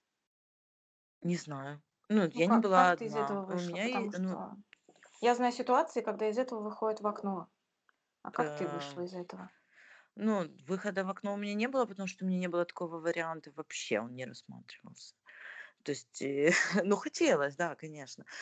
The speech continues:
Speaker 1: А мне очень понравился текст, о-, очень хороший, прекрасный, волшебный, в котором очень хорошо статья написана, что женщине, которая только родила, там, с ребенком до года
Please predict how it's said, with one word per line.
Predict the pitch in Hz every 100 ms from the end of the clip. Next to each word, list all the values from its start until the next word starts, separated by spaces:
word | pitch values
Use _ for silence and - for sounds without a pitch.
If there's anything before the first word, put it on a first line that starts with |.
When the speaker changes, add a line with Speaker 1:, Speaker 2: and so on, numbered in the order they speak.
| - -
Speaker 1:
А | 151
мне | 175 247
очень | 277 226
понравился | 190 196 190 185 - 170 -
текст, | 185 214 240 -
о-, | - 117
очень | 165 165 151
хороший, | 143 143 131 - -
прекрасный, | - - 151 143 139
волшебный, | 139 - 185 233 220 185 185 - - -
в | -
котором | 190 196 190
очень | 190 -
хорошо | 180 185 170
статья | - - 208 240 220
написана, | 185 - - 180 170
что | - - 165 165 165 156 - - - -
женщине, | 156 151 202 185 - 175 170 170 160 -
которая | - - 180 170 143
только | - 180 - 156
родила, | 156 151 156 185
там, | 175 143
с | -
ребенком | 165 170 170 147 147
до | 160
года | - 156 185 180 165 -